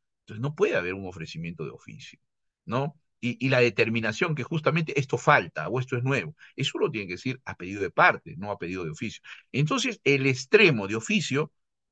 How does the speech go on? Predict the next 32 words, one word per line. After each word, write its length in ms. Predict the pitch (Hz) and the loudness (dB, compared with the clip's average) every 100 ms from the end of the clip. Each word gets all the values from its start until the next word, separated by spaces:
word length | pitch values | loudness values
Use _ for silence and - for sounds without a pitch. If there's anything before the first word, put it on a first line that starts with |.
| _ _ | _ _
¿no? 160 | 123 - | -4 0
El 140 | 139 | 2
resto 240 | 262 - | 2 2
yo 120 | 160 135 | 0 2
creo 180 | 143 | 2
que 60 | 127 | 2
está 200 | 131 120 | 2 4
bien, 240 | 127 120 - - _ _ | 6 2 0 -20 _ _
¿no? 340 | 120 147 - _ - _ | -2 -2 -6 _ -20 _
Resultarse 680 | 139 147 147 143 196 202 202 | 4 4 2 8 8 8 6
manifiesto 400 | 143 135 180 226 | 4 2 0 -2
útiles 240 | 175 185 | 2 4
para 140 | 160 139 | 6 4
esclarecer 340 | 113 107 175 | 0 4 6
la 100 | 175 | 8
verdad, 260 | 156 190 - - | 10 8 6 2
la 160 | 135 | 4
verdad 220 | 127 143 | 6 10
de 80 | 226 | 10
las 140 | 220 151 | 8 8
partes, 460 | 233 277 - - _ _ _ _ | 8 8 2 -16 _ _ _ _
porque 220 | 107 - | -14 -8
la, 180 | 104 87 | -6 -4
las 120 | 98 | 0
partes 240 | - 160 175 | 4 6 6
están 180 | 180 - | 4 4
viniendo 320 | 202 214 220 | 4 4 4
acá, 340 | 220 247 226 - - | 8 6 6 -2 -6
le 140 | 104 | -4
agregan 400 | 101 143 170 180 | 2 6 6 6
algo 200 | 196 214 | 4 4
nuevo 420 | 247 226 190 202 | 6 4 4 -2